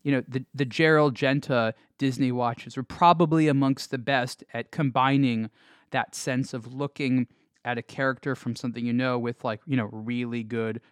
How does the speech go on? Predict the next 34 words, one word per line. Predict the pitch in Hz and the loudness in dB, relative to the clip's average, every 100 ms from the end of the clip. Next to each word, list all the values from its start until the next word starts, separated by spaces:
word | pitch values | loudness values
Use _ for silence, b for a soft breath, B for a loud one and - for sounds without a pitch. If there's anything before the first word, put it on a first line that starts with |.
| _ | _
proper | - 120 - 110 107 - - | -2 -2 0 -4 -6 -10 -8
watchmaking | 117 113 - 117 110 113 | -4 -4 -2 -4 -4 -6
and | 110 113 | -6 -6
watch | 117 - | -6 -6
style | 110 104 | -6 -6
design, | 107 104 113 110 | -8 -8 -6 -6
which | 113 113 | -8 -10
is | 127 | -8
sort | 147 131 | -4 -4
of | 117 | -4
the | 127 | -4
bar, | - 123 113 101 101 - | 0 2 2 0 -6 -12
I | |
think, | 110 117 107 | -10 -10 -8
right, | 113 117 | -8 -8
for | - | -8
a | 110 | -6
lot | 113 113 | -4 -4
of | 107 | -4
these. | 107 104 - | -10 -12 -10
And | 117 | -8
that's | 117 - | -8 -6
sort | 120 110 | -8 -6
of | |
how | 123 110 | -4 -4
I, | 107 | -4
I, | - 104 - | -6 -8 -8
I, | 110 | -8
I | 110 | -8
judge | 107 123 113 | -8 -8 -8
against | 113 117 107 | -8 -8 -8
it. | 113 | -10
But | 120 | -8
again, | 123 127 117 | -4 -2 -4